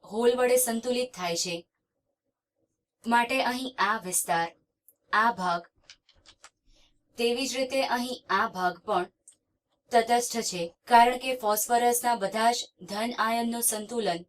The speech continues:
આ ઇલેક્ટ્રોન વડે થાય છે. પરંતુ આ બંને વચ્ચેનો આ વિસ્તાર જે જંકશનની નજીક છે, તે તટસ્થ નથી, તે વિદ્યુતભારિત છે. જ્યાં તમારી પાસે વિદ્યુત ક્ષેત્ર છે અને આ વિદ્યુતભારિત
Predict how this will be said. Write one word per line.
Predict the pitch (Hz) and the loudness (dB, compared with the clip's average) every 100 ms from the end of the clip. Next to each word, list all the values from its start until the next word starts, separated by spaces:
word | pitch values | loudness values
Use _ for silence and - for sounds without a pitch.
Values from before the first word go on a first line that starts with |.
| _ - | _ -2
આ | 240 | -2
ઇલેક્ટ્રોન | - 226 233 254 247 240 | 2 4 4 4 0 2
વડે | 220 226 240 | -2 -2 -4
થાય | 170 165 180 | -6 -4 -4
છે. | 175 - _ _ _ | -4 -8 _ _ _
પરંતુ | 254 285 302 320 - | 2 2 0 -4 0
આ | 196 240 | 0 2
બંને | 262 262 269 196 | 0 -2 -2 -2
વચ્ચેનો | 202 - 262 262 - - | -2 -2 -4 -2 -6 -4
આ | 208 254 | -2 -2
વિસ્તાર | 214 208 - 190 175 - - | -4 -6 0 0 0 -4 -6
જે | 262 | -4
જંકશનની | 262 214 220 269 254 247 247 | -4 -6 -2 -2 -2 -2 -4
નજીક | 196 185 226 240 | -4 -4 -6 -6
છે, | - 180 175 - | -6 -6 -8 -4
તે | 311 | -2
તટસ્થ | 302 190 220 254 262 | -2 -2 -2 -2 -2
નથી, | 277 277 180 - 370 | -2 -2 -4 -8 -4
તે | 339 | -4
વિદ્યુતભારિત | 254 190 240 220 208 180 180 | -4 -4 -4 -2 -2 -2 -4
છે. | - 185 - 180 | -6 -6 -8 -4
જ્યાં | 233 254 269 | 0 2 2
તમારી | 269 262 262 262 | 0 0 -2 0
પાસે | 254 254 262 | 0 0 -2
વિદ્યુત | 196 202 220 240 - - | -4 -6 -4 -4 -6 -6
ક્ષેત્ર | - 220 247 233 | -2 -2 0 0
છે | 226 175 170 _ - | 0 -4 -6 _ 0
અને | 262 - | 2 0
આ | 269 190 | -2 -2
વિદ્યુતભારિત | 185 220 247 247 233 233 247 | -6 -2 -2 0 -2 0 0